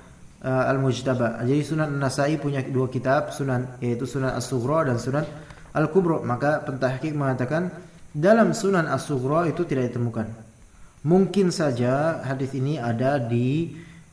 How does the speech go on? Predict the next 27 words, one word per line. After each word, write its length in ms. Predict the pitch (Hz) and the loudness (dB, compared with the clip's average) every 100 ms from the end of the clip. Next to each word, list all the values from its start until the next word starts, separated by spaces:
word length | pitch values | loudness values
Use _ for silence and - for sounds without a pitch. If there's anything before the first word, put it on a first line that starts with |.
| - - - | -20 -12 -8
kitab 320 | 120 123 123 | -2 -2 2
beliau 400 | 127 123 151 - | 2 2 0 -2
Sunan 400 | - 127 123 139 | -4 -2 0 0
Al-Kubra. 560 | 127 117 120 113 110 104 - - - | -2 -2 -2 -2 -2 -4 -10 -20 -8
Ada 240 | 139 156 131 | 0 2 0
Sunan 240 | 135 131 | -2 0
Al-Kubra, 480 | 123 127 113 104 - | 0 -2 -2 -4 -6
sebenarnya 320 | 127 139 151 | -4 -2 0
dicetak. 360 | 123 135 127 107 110 - - - - - - - - | -2 -2 -4 -6 -8 -18 -20 -20 -20 -20 -20 -20 -14
Kemudian 400 | - 147 196 180 | -2 2 4 2
hadis 240 | 151 165 165 | 0 -2 2
ini 320 | 175 185 196 | 4 4 4
ada 400 | 165 156 160 147 | 2 0 2 2
di 480 | - 135 156 180 185 | 0 0 2 4 2
dalam 400 | 147 143 170 165 | 2 4 4 4
Musnad 400 | 160 151 156 156 139 | 0 -2 -2 -2 0
Imam 240 | 131 131 | 0 0
Ahmad. 320 | 123 120 120 110 - - - - - - | 0 0 0 -2 -10 -18 -20 -20 -20 -8
Adapun 400 | 120 147 196 196 | -4 0 2 2
mengenai 400 | 170 151 147 135 | 2 2 2 0
sanadnya, 640 | - 139 147 147 151 151 | 0 -2 -2 -2 -2 -2
sanadnya 320 | 135 135 135 135 | -4 -4 -2 -4
sahih 480 | - 123 123 113 | -2 -2 0 -2
dan 240 | 113 120 123 | -2 -2 0
dinyatakan 480 | 120 123 127 135 123 | 0 0 -2 -4 -4
sahih 240 | 117 139 | -2 0
oleh, 240 | 123 135 | 0 -2